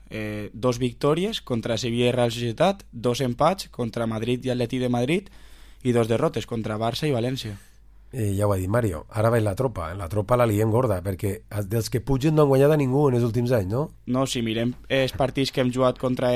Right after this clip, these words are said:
Speaker 1: equips que han pujat de segona divisió, l'any passat i este, eh, en total comptabilitzem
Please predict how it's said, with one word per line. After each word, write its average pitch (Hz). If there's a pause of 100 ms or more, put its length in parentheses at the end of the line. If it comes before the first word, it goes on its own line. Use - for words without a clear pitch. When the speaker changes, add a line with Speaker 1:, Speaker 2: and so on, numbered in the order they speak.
Speaker 1:
equips 120
que 120
han 117
pujat 120
de 117
segona 120
divisió, 139 (100)
l'any 120
passat 123
i 127
este, 185 (680)
eh, 117 (220)
en 117
total 120
comptabilitzem 127